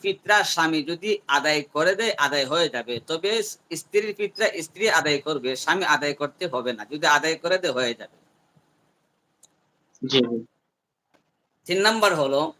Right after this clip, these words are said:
Speaker 1: ফিতরা কাদেরকে দেওয়া যেতে পারে?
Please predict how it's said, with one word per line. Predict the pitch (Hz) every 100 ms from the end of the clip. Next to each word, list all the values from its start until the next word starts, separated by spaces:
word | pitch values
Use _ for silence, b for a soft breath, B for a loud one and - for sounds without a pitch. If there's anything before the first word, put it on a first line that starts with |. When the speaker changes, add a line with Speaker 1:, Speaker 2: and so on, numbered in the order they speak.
| _ _ _ _ _ _ _ _ _ _ _ _ _ _ _ _ -
Speaker 1:
ফিতরা | 202 - 214 226 226 -
কাদেরকে | 165 156 196 202 214 196
দেওয়া | 147 135 117
যেতে | 120 113 -
পারে? | 98